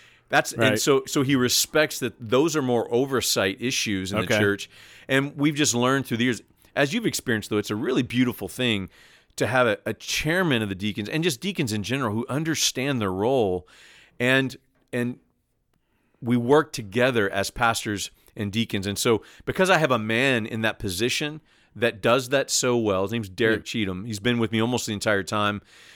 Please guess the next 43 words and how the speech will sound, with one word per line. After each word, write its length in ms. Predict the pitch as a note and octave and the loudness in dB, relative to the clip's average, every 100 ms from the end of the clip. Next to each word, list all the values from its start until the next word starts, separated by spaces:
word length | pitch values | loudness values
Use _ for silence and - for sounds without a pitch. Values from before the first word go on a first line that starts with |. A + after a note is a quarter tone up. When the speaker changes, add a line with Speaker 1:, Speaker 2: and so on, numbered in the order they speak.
| - _ _ | -20 _ _
Speaker 1:
He, 280 | - F3+ F#3+ | 0 2 2
he 140 | B2+ F3+ | -2 2
represents, 640 | D#3+ C#3+ A#2+ G#2 B2 A2 | 4 4 2 0 0 -2
he's 140 | A#2 F#2+ | -4 0
been 160 | E3 | 0
at, 60 | C#3+ - | 0 -4
at 140 | B2 A2 | -6 -4
the 80 | |
church 220 | - D3 B2 | -2 0 0
almost, 400 | A2 G#2 - A#2 | 0 -2 -4 -6
uh, 80 | - A#2 - _ | -4 -8 -12 _
uh, 60 | A2 | -2
as 180 | G#2+ G2+ | -2 2
long 160 | A#2+ A2 | 0 2
as 100 | G#2+ | 2
I 140 | A#2 | 2
have. 260 | A2 G2+ - - - _ - | 2 0 -2 -20 -20 _ -4
He's 140 | C3 | 0
certainly 240 | F#3 D#3+ | 2 2
been 60 | B2 | 2
a 100 | G#2 | 0
deacon 260 | A#2+ B2+ A2+ | -2 0 0
almost 300 | G#2 G#2 G#2+ | 0 -2 -4
as 140 | F#2+ | -2
long 280 | G2+ G2 G2 | 0 0 -2
as, 180 | F#2 - | -6 -6
as 200 | G#2+ G2 | -4 0
I've 220 | G2+ F#2+ | 0 0
been 160 | G2 | -6
here. 320 | F#2+ G2 F#2+ - - | -4 -4 -4 -6 -2
Speaker 2:
Wow. 220 | A2+ A#2 C3 | 0 0 0
Speaker 1:
And 180 | A#2+ | 0
he 160 | A2 F3 | 0 -4
took 280 | - E3+ - | -2 -4 -2
this 220 | B2 - | -2 0
role 320 | A#2+ C3+ C#3 | 2 4 6
over. 200 | A2 G2+ | 4 2
So 300 | - A2 G2+ - _ _ | 0 0 0 -6 _ _
he 220 | - F#3+ | -2 -2
played 260 | - D#3 A2+ | 2 2 2
a 60 | |
major 480 | G#2 A2+ B2+ A#2+ A2 | 0 0 0 0 -4
part 480 | - A#2 G#2 F#2+ | -2 0 2 0